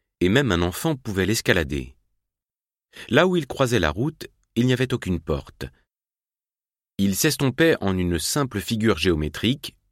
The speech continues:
une ligne, une idée de frontière. Mais cette idée était réelle, importante. Durant sept générations,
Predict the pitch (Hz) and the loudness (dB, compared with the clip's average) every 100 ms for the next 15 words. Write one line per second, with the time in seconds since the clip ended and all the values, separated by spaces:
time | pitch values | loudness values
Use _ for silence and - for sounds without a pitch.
0 | - 92 76 76 85 90 120 131 _ _ | -6 -2 0 0 0 2 0 -2 _ _
1 | _ _ - 101 110 117 104 80 - 78 | _ _ 0 2 4 4 2 0 -6 -8
2 | - 67 64 62 - _ _ _ _ _ | -6 -8 -8 -14 -20 _ _ _ _ _
3 | _ _ 104 113 107 - - 117 107 104 | _ _ 4 4 4 0 -2 2 2 2
4 | - 87 87 82 73 69 67 64 _ _ | 0 -2 0 0 0 -2 -6 -10 _ _
5 | _ _ _ _ - 82 90 - 78 65 | _ _ _ _ -4 -2 -4 -6 -6 -6
6 | 64 - - _ _ _ _ _ _ - | -12 -18 -20 _ _ _ _ _ _ -20
7 | - 95 120 135 - 175 131 139 123 123 | -4 2 4 4 0 -2 2 2 2 0
8 | - 147 | 0 -2